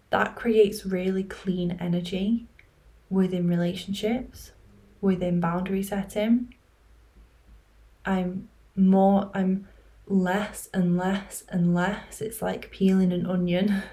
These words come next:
<laughs> I used to be such a people pleaser. And since really holding this,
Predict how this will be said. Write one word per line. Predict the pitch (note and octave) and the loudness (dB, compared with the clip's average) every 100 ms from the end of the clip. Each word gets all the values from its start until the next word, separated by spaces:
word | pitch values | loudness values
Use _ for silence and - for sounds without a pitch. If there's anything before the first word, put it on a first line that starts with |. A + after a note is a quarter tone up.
| - - - | -18 -20 -20
<laughs> | - - - - - | -20 -20 -20 -16 0
I | |
used | G3 F#3+ G3 - | 2 4 0 -2
to | |
be | G3 | -4
such | - - A#3 - | -4 -6 -8 -6
a | G3+ | -6
people | F#3+ G3 G3 | -2 -2 -2
pleaser. | - G3+ G3 G3 G3+ A3+ - _ - - _ _ _ _ _ _ _ - | -6 -2 -2 -2 -4 -4 -10 _ -20 -20 _ _ _ _ _ _ _ -8
And | A3 G3 | 2 2
since | - F#3+ G3 G3 | 4 2 2 2
really | G3 F#3+ F#3+ F#3 F#3+ - _ - - - _ _ - | 0 0 0 -4 -6 -8 _ -20 -20 -20 _ _ -20
holding | - - F#3+ G3 G3 F#3+ | -16 -8 -4 0 4 4
this, | F#3 F3 - - | 2 -4 -12 -18